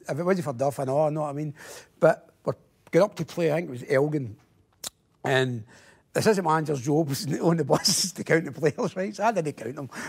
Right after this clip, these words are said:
So <laughs> we're going up, we're going up, right? We're going up.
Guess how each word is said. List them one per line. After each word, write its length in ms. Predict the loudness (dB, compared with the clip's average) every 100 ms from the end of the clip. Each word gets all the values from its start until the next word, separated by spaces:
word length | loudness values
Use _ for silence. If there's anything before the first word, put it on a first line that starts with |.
| -14 -2
So 280 | 2 2 4
<laughs> 460 | 4 6 2 2
we're 140 | 2 2
going 160 | 4
up, 140 | 4 6 4
we're 80 | 4
going 60 | 2 2
up, 160 | 0 0
right? 460 | 0 0 0 0 -8 _ -12 -12 -14 0
We're 140 | 0
going 160 | 2 2
up. 240 | 2 -2